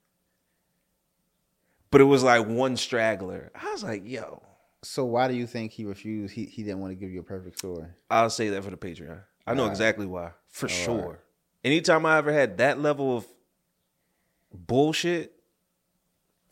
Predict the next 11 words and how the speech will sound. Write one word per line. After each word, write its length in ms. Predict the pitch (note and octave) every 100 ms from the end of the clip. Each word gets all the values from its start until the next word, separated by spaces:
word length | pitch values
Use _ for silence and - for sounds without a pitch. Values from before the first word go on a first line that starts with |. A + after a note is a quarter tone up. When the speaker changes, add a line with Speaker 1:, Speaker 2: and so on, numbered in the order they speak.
| -
Speaker 1:
I 140 | B2+
know 160 | B2 A2
exactly 340 | G2 G#2 F#2+
why, 160 | F#2 E2
both 260 | - G#2 -
times. 460 | D2 A#1 - - _ _ _ D2+
Speaker 2:
All 120 | D#2
right, 180 | C#2+ -
I 60 |
got 260 | F2 - -
you. 120 | -